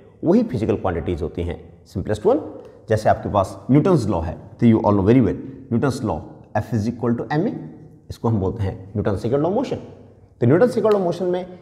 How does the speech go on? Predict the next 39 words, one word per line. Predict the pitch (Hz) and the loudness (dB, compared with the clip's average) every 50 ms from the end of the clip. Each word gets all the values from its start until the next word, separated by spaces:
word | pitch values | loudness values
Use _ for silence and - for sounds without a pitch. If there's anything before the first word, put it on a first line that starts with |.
| - - - - | -20 -10 -6 -6
F | 110 - 117 | -4 -2 -4
is | - - | -2 -2
equal | 127 120 | -2 -2
to | 131 - - 101 | -2 -4 -2 -2
M | 107 101 | -2 0
A | |
हमने | 98 101 92 95 92 | 0 -2 -2 -2 -2
यूज़ | 90 90 95 - | -4 -4 -6 -6
किया | - - 90 | -6 -4 -4
है। | 90 - - - - - - - | -4 -8 -10 -16 -20 -20 -8 -4
तो | 185 | 2
जो | 220 - - - 240 | 2 2 4 4 0
F | 233 - - | 2 4 2
है, | 139 - - - - - | 2 2 2 -4 -2 2
you | 113 117 | 4 4
all | 110 113 | 4 4
know | 107 98 | 4 4
very | 110 104 107 101 | 4 4 4 4
well, | 95 87 - - - - - - - | 2 0 0 -4 -10 -14 -14 -4 0
this | 117 131 123 - - - - | 0 0 0 -2 -4 -6 -4
F | - 214 | -4 -4
is | 190 - | -4 -4
the | - - | -6 -2
force, | - 147 156 202 220 - - - - - - - - - - _ _ _ _ - _ | 2 2 2 2 0 -4 -10 -14 -16 -18 -20 -20 -20 -20 -20 _ _ _ _ -12 _
you | 107 107 | -2 -2
know | 101 90 | 0 2
very | 107 104 101 92 | 2 2 2 2
well, | 90 85 80 - - - - - - - | 0 -2 -4 -8 -12 -16 -20 -16 -4 -2
this | 110 110 - - - 107 | -2 -2 -2 -4 -2 -2
M | 113 - 110 | -2 -2 -2
is | 101 95 104 | -2 -2 0
the | 98 101 | 2 2
mass | 113 135 156 - - - - - - - - - - - - | 2 2 0 -2 -4 -10 -12 -16 -18 -20 -20 -20 -20 -6 -2
and | 110 110 104 95 | 0 2 2 2
this | 120 120 - - 113 | 2 0 -2 -2 -2
A | 110 104 101 | 0 0 2
is | 98 92 117 | 0 2 0
the | 123 - - - - - - - - 123 | 0 0 -2 -10 -16 -18 -18 -8 -8 -8
acceleration। | - - - 147 120 104 98 - - - | -6 -2 0 0 0 0 -2 -4 -6 -10